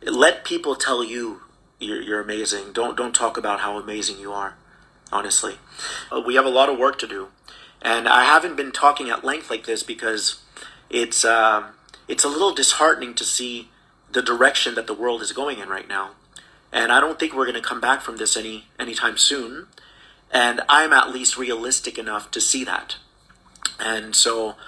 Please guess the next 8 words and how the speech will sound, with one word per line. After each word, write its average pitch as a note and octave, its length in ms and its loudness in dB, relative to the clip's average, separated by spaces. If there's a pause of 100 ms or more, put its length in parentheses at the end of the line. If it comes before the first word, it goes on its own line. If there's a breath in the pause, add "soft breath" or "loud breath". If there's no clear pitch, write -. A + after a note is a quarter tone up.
(220 loud breath)
I'm B2 140 0
not C#3 220 8
gonna A2+ 380 -2 (1400)
be D3+ 180 2
in B2 360 -4 (120)
dis-ease D3+ 920 2 (580)
speaking D#3+ 500 2
for B2 240 4